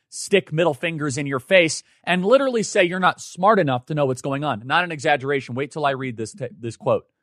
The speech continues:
from one of the U S senators. But the buried lead and the positive here is that a majority of Republicans voted no. Almost every Democrat except Bernie Sanders voted for this.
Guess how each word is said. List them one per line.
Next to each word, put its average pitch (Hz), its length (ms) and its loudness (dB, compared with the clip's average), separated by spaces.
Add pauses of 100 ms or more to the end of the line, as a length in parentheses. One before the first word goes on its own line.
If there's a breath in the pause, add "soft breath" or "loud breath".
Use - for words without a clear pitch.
(220)
from 131 180 -4
one 123 160 -2
of 110 60 -4
the 117 80 -6
U 110 180 -2
S 101 100 -6
senators. 110 440 -18 (600)
But 147 180 -4
the 185 80 4
buried 220 400 4
lead 190 360 2
and 147 180 -2
the 151 80 -2
positive 220 920 -2
here - 300 -20 (720)
is 156 140 -4
that 185 140 8
a 180 40 4
majority 214 440 2
of 220 80 -8
Republicans 156 600 -4
voted 123 320 2
no. 151 260 2 (640)
Almost - 280 2
every 214 260 4
Democrat 170 540 0
except 160 280 -4
Bernie 147 220 -2
Sanders 139 460 -2
voted 107 280 -2
for 104 120 -14
this. - 260 -20